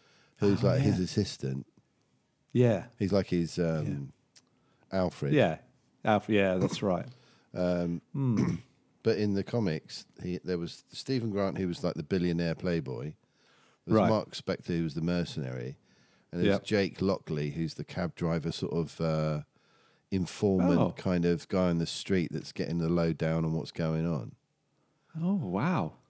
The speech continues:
Speaker 1: <clears throat> So there is this third, sort of w-, fairly well-established third identity.
Speaker 2: Yeah.
Speaker 1: So I don't know if
Speaker 2: The
Speaker 1: we're gonna
Speaker 2: interesting
Speaker 1: see,
Speaker 2: thing is
Speaker 1: see
Speaker 2: that
Speaker 1: that or not.
Speaker 2: Yeah. I mean, Oscar Isaacs,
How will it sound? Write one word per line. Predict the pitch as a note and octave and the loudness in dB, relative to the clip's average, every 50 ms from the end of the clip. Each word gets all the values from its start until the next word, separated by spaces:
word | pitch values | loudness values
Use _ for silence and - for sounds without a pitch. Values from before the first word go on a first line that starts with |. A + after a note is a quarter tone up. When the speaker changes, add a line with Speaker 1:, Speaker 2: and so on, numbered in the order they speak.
| _ _ _ _ - | _ _ _ _ -2
Speaker 1:
<clears throat> | B2+ B2 - - - - - - - _ _ _ - _ - | 0 0 2 0 -2 -2 -6 -14 -20 _ _ _ -20 _ -16
So | - - - G2+ F#2+ | -10 -4 0 0 0
there | F2+ G2+ G2+ | 2 2 2
is | A2 A#2 A2 | 2 2 0
this | - A2+ G#2+ - - | -2 -4 -6 -6 -10
third, | - - - G#2 G2 F#2+ F#2 F2+ E2+ - - - _ _ _ _ _ _ _ _ _ _ _ | -10 -6 -2 0 2 2 2 2 0 -4 -8 -20 _ _ _ _ _ _ _ _ _ _ _
sort | - - - | -12 -10 -8
of | E2+ E2 | -6 -4
w-, | F2+ F2 - | -6 -6 -6
fairly | - - G#2 F#2 E2 D#2+ | -6 -4 -2 -2 -2 0
well-established | E2+ E2+ E2 E2 - - F2+ E2 D#2 C#2+ D2+ - - | 0 0 -2 -2 -4 -2 -2 -2 -2 -4 -8 -12 -8
third | - - F2 E2 E2 D#2+ D#2 | -4 -2 0 0 0 0 0
identity. | D2+ D#2 D#2 E2 E2+ E2+ E2 - - - - B1+ - - - _ _ _ _ _ _ _ _ _ _ _ _ _ - | 0 -2 -2 -2 -2 -4 -4 -6 -12 -10 -10 -8 -10 -10 -16 _ _ _ _ _ _ _ _ _ _ _ _ _ -2
Speaker 2:
Yeah. | C3 C3 C3 A#2+ G#2+ G2+ - - - _ _ _ _ _ | 2 4 4 4 4 2 0 -2 -10 _ _ _ _ _
Speaker 1:
So | - - - E2 D#2+ | -20 -12 -8 -6 -4
I | E2 E2+ | -4 -2
don't | F2 F#2 | -2 0
know | F#2 F2+ | 0 -2
if | E2+ - | 0 4
Speaker 2:
The | - F#3+ | 4 6
Speaker 1:
we're | |
gonna | A#3+ D#4+ | 6 6
Speaker 2:
interesting | F3+ C#4+ - - D3+ C#3 | 6 4 6 6 6 6
Speaker 1:
see, | G2 | 6
Speaker 2:
thing | F#2+ F#3+ D#3 C3 | 6 6 6 8
is | A2+ A2 G2 | 6 6 6
Speaker 1:
see | G2 | 6
Speaker 2:
that | - A#2 F#2 | 4 4 4
Speaker 1:
that | F#2 E2+ - - _ _ _ - | 2 0 -4 -6 _ _ _ -12
or | D#2 D#2 D2+ | -10 -8 -8
not. | D2+ - C#2+ - _ _ _ | -8 -8 -10 -12 _ _ _
Speaker 2:
Yeah. | - D3+ F3 G#3+ G3+ D3 G#2 E2+ D#2 - - _ - _ _ - - - - | -2 0 2 4 4 4 4 2 0 -6 -12 _ -20 _ _ -20 -8 0 4
I | - | 6
mean, | A3 D#4+ | 8 8
Oscar | E4 E4 D#4+ - - B3 A3+ B3 | 8 6 6 4 4 6 6 8
Isaacs, | B3+ A#3 F3+ A#2+ G#2 F#2 - - - - - | 8 6 6 6 4 2 2 -2 -6 -8 -8